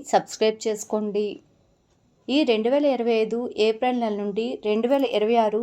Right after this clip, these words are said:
మార్చి నెల వరకు మేషరాశి వారి సంపూర్ణ జాతకం ఈ వీడియోలో వివరిస్తాను. ఉగాది పంచాంగం ప్రకారం మేషరాశి వారి ఆదాయం రెండు, వ్యయం పద్నాలుగు, రాజపూజ్యం ఐదు, అలాగే అవమానం ఏడు.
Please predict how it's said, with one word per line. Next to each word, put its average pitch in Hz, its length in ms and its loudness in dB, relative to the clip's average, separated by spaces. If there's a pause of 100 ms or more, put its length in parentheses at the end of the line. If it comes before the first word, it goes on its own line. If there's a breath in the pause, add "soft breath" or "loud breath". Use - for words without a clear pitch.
మార్చి 208 420 2
నెల 233 180 6
వరకు 214 340 -2 (120)
మేషరాశి 233 640 0
వారి 208 320 -2
సంపూర్ణ 247 580 2
జాతకం 226 500 -2 (420 loud breath)
ఈ 240 160 -2
వీడియోలో 226 540 -2
వివరిస్తాను. 202 800 -2 (420 soft breath)
ఉగాది 285 360 0
పంచాంగం 233 560 -2
ప్రకారం 208 480 -4 (120)
మేషరాశి 240 580 0
వారి 220 180 -2 (100)
ఆదాయం 208 460 0
రెండు, 208 320 -4 (400 loud breath)
వ్యయం 220 340 2
పద్నాలుగు, 214 640 -4 (180)
రాజపూజ్యం 226 760 0 (100)
ఐదు, 190 320 -4 (220)
అలాగే 202 400 2 (140)
అవమానం 220 540 0
ఏడు. 196 300 0